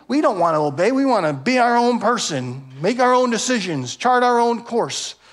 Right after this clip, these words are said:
Don't tread on me. But that's not what it means to live for Christ. And if you wanna level up, you have to learn to obey. But we base our obedience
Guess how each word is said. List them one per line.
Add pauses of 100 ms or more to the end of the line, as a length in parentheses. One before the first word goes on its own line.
(120)
Don't
tread
on
me. (680)
But (880)
that's
not
what
it
means (680)
to
live (260)
for
Christ.
And
if
you
wanna
level
up, (220)
you
have
to
learn (300)
to
obey.
But
we
base
our
obedience